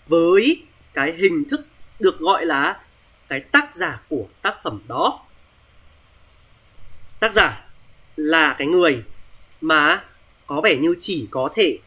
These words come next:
trở thành cái người trong quá khứ ở cái hình thức gọi là tác giả của tác phẩm đó. Ok, đấy là cái trực nghĩa. Còn bây giờ mình sẽ làm sao để cho câu nó dễ hiểu hơn.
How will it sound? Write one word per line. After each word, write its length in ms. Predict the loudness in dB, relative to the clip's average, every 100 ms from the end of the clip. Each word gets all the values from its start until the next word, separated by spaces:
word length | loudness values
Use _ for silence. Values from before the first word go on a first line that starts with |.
| -8
trở 200 | 2 2 2
thành 260 | -4 -4 -4 -8 -20 _ _ _ -12
cái 100 | -4
người 240 | 0 0
trong 120 | -2
quá 120 | -6 -6
khứ 360 | -4 0 -2 -4 -16 -20 -20 -20 -20 -20 -10
ở 160 | -8 -8
cái 80 | -6
hình 200 | -4 -4
thức 120 | -6 -8 -18 -18 -18 -20 -14
gọi 160 | -10
là 300 | -4 -4 -4 -8 _ _ _ _ _ _ _ -2
tác 140 | -2
giả 140 | 0 -4
của 60 |
tác 140 | -6 -8
phẩm 140 | -8
đó. 220 | -8 -10 -12 -10
Ok, 100 | -4 -4 -4
đấy 140 | -4
là 400 | 2 4 2 -2 -8
cái 120 | -16 -12
trực 140 | -6
nghĩa. 200 | 2 2 2 -2
Còn 80 | -6
bây 100 | -4
giờ 80 | -4
mình 120 | -6
sẽ 380 | -6 -4 -4 -6
làm 180 | -10 -10
sao 140 | -6 -8
để 60 |
cho 120 | -8 -8
câu 200 | -6 -6
nó 340 | -6 -6 -8 -10 -16 -14
dễ 140 | -8
hiểu 140 | -6 -4
hơn. 180 | -4